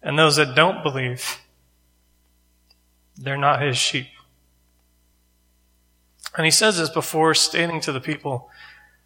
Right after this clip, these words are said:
reasserting that he is God by stating, "I and the Father are one."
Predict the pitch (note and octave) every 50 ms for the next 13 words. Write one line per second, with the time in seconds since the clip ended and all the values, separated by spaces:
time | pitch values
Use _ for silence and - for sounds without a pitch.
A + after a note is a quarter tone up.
0 | _ _ _ _ _ - D3 C#3+ D#3 F#3 F#3 F3+ E3+ D3+ - - - F3 E3+ E3
1 | D3 C3+ A#2+ A#2+ B2+ B2 - - - - - - _ _ _ _ _ - - C#3+
2 | - - - D#3+ D#3 D#3+ D3+ D#3 D#3 D3 B2+ C#3+ C#3 C3+ C3 A2 A2+ A#2 - -
3 | - - - - - - _ _ _ _ _ _ _ _ _ _ _ _ _ _
4 | _ _ _ - _ _ - C3+ C3 C3 - - D3+ C#3+ C3 C3 C3 C3 - -
5 | - C#3 C#3 D3 D3+ D#3 D#3 D3 C#3+ C#3 - - C#3+ C#3 C3+ C3+ C#3 C3+ B2+ C3
6 | B2+ B2+ B2+ C3+ A#2+ A2+